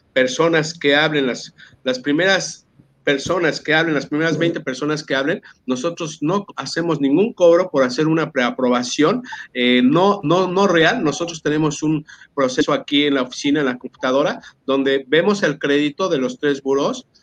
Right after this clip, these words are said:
le damos la ruta de solución y le hacemos un simulador de cómo borrándole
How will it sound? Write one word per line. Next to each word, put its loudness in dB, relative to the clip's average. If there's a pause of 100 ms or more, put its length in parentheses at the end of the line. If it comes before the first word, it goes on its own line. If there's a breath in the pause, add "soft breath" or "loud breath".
(540 soft breath)
le 4
damos 2
la 4
ruta 2
de 2
solución 0
y -4
le 0
hacemos -4
un -2
simulador 0
de -10
cómo -2 (140)
borrándole 0